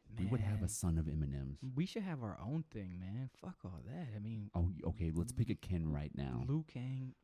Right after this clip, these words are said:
Speaker 2: wolf people.
Speaker 1: I
Speaker 2: um,
Speaker 1: wanna be, you already said Liu Kang.
Speaker 2: Yeah.
Speaker 1: So what
Speaker 2: That
Speaker 1: I'm
Speaker 2: was
Speaker 1: gonna
Speaker 2: last year, man.
Speaker 1: That was last year, so
Speaker 2: I
Speaker 1: I'm
Speaker 2: didn't,
Speaker 1: gonna s-,
Speaker 2: I didn't say it. They
Speaker 1: I'm
Speaker 2: was,
Speaker 1: gonna
Speaker 2: that
Speaker 1: switch it
Speaker 2: happened
Speaker 1: up.
Speaker 2: last year. That
Speaker 1: I'm
Speaker 2: was the
Speaker 1: gonna
Speaker 2: Liu
Speaker 1: switch it.
Speaker 2: Kang meeting.
Speaker 1: And I'm gonna be, uh, Zangief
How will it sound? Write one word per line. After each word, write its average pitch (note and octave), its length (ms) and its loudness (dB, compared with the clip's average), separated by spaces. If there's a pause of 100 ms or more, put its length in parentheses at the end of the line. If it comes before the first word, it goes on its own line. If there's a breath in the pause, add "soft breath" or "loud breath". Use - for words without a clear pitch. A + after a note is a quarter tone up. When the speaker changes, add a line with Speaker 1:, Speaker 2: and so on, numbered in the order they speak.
(120)
Speaker 2:
wolf A2+ 280 -2
people. A#2+ 480 -6 (160)
Speaker 1:
I F2+ 120 0
Speaker 2:
um, F#2 100 6
Speaker 1:
wanna F#2 200 4
be, D#2 380 -4 (1500)
you G2 320 6
already F2+ 200 4
said F2 260 -2
Liu D#2 120 2
Kang. C#2+ 340 -4 (220)
Speaker 2:
Yeah. G2+ 180 -2 (140)
Speaker 1:
So - 180 -4
what D2+ 180 0
Speaker 2:
That C#3 80 2
Speaker 1:
I'm F3 60 6
Speaker 2:
was F2+ 140 6
Speaker 1:
gonna A2 120 2
Speaker 2:
last A2 200 -6
year, C3 180 0
man. G#2+ 340 -2
Speaker 1:
That D#2 140 -4
was F#2 140 -8
last E2 280 -4
year, D2+ 100 -4
so - 180 -8
Speaker 2:
I A#2+ 80 2
Speaker 1:
I'm F3 60 2
Speaker 2:
didn't, F#3 140 6
Speaker 1:
gonna C3 100 2
s-, E3 40 0
Speaker 2:
I G#3 80 2
didn't C3 200 2
say B2 240 -6
it. B2 120 -6
They - 60 -6
Speaker 1:
I'm - 120 4
Speaker 2:
was, F#3+ 160 8
Speaker 1:
gonna - 120 6
Speaker 2:
that - 40 4
Speaker 1:
switch - 80 2
it - 40 4
Speaker 2:
happened D3+ 300 4
Speaker 1:
up. E3 60 4
Speaker 2:
last - 240 -2
year. E3 240 0
That B2+ 100 0
Speaker 1:
I'm E3+ 80 4
Speaker 2:
was A#2+ 120 8
the F#2 60 4
Speaker 1:
gonna B2+ 120 4
Speaker 2:
Liu D3 200 6
Speaker 1:
switch G3 120 2
it. - 20 2
Speaker 2:
Kang F#3+ 300 2 (140)
meeting. A#2+ 400 -2
Speaker 1:
And F2+ 140 2
I'm F2+ 100 0
gonna E2+ 180 4
be, D#2 300 -2 (120)
uh, D#2+ 240 2
Zangief D#2 560 -2